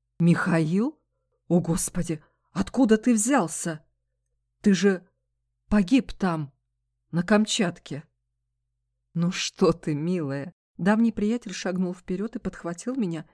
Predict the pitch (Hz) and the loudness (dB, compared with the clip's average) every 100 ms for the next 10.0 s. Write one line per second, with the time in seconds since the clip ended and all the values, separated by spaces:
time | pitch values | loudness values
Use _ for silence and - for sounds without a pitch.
0 | _ 175 180 175 180 220 247 - 151 - | _ -4 -2 -4 -4 -6 -6 -10 -12 -14
1 | _ _ _ _ _ _ - 160 165 147 | _ _ _ _ _ _ -8 0 2 2
2 | 131 233 277 - _ _ _ _ - 160 | 2 0 -2 -10 _ _ _ _ -8 -6
3 | 139 147 175 226 233 226 208 - - _ | -6 -8 -8 -8 -2 -2 -2 -6 -20 _
4 | _ _ _ _ - 208 196 180 196 277 | _ _ _ _ 4 6 6 4 2 2
5 | 247 196 185 175 165 240 320 311 - - | 2 0 0 -2 -2 0 0 -4 -8 -18
6 | _ _ _ _ _ _ _ _ _ - | _ _ _ _ _ _ _ _ _ -8
7 | 165 170 160 180 - 180 185 254 247 190 | -6 -4 -2 -2 0 -2 -2 -4 -4 -8
8 | - 185 180 185 196 208 214 240 214 160 | -6 -6 -6 -6 -6 -2 0 0 0 -2
9 | 180 185 226 208 165 147 147 - - 156 | -4 -4 -4 -2 -4 -4 -8 -10 -10 -14